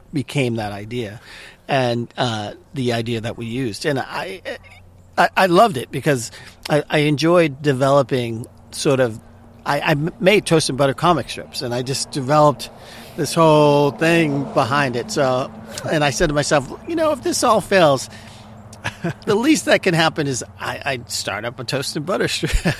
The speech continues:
<laughs> you know? Um, but it was really fun working with them.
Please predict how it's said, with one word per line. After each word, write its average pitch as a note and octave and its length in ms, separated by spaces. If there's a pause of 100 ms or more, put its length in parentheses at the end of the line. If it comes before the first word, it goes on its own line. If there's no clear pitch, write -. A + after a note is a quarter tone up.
<laughs> - 200
you D#3+ 100
know? D3 200 (580)
Um, B2+ 480 (160)
but B2+ 300 (260)
it C#3+ 100
was C#3 220
really E3 280
fun C#3 580 (220)
working C3 360
with A#2 120
them. A2 340